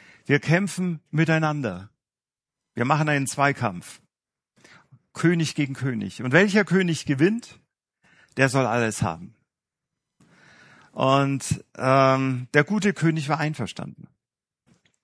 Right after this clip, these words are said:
Und er zog die Rüstung an, also der gute König, oder es wurde sie ihm angezogen, und zwar auf die nackte Haut, er zog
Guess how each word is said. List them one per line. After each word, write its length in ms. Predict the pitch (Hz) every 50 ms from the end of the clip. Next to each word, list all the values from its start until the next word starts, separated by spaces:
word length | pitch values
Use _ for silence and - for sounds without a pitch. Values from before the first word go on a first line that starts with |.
| _ _ _ _ _ _ _ _ _ _ _ _ _ _ - _ _ _ _ _ _ _ _
Und 460 | - - 135 147 156 147 - 139 - _ _ _ _ _ _ _ _ -
er 140 | 151 156
zog 320 | - - 190 220 254 208 -
die 100 | 208 180
Rüstung 480 | 170 170 220 - - - 208 196 170
an, 400 | 151 - 147 170 202 220 226 208 _ _ _ _ _ _ _ _ _ _ _ _ _ _ _ _ _ _ - - _ _
also 200 | - 120 117 123
der 120 | 123 127
gute 320 | - - 160 190 175 185 165
König, 420 | - - 151 156 175 185 156 131
oder 180 | 123 113 117 120
es 260 | 110 101 - - -
wurde 320 | 135 156 175 156 170 160
sie 280 | 131 - - 139 135 139
ihm 120 | 131 117
angezogen, 680 | 113 - 139 175 185 170 160 - - 170 165 165 160 151
und 100 | 139 131
zwar 200 | - 156 151 151
auf 80 | 135
die 140 | - - 131
nackte 380 | 127 151 165 - - 143 117 -
Haut, 240 | 131 139 135 135
er 180 | 147 120 120 117 - - - - -
zog 380 | - - 160 160 170 151 -